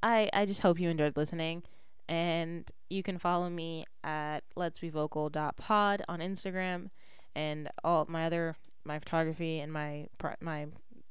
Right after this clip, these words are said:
personal account are both linked in the bio. Um, if you want to go listen to that cover that I was talking about for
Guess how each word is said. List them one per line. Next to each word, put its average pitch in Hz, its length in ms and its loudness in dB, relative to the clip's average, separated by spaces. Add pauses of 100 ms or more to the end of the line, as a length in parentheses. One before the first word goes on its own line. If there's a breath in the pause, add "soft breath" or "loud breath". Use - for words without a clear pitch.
(300)
personal 175 380 2
account 160 280 -2 (360 soft breath)
are 160 120 6
both 156 200 4
linked 156 220 -4
in 147 80 -6
the 151 60 -6
bio. 170 500 4 (500 soft breath)
Um, 151 460 -6
if 170 140 -8
you 151 100 -4
want 151 220 -4
to 165 80 -8
go 160 140 2
listen 156 260 -2
to - 100 -6
that 143 220 -2
cover 180 280 2
that 175 120 2
I 165 80 2
was 165 120 -4
talking 170 240 0
about 160 340 -2
for 139 440 -4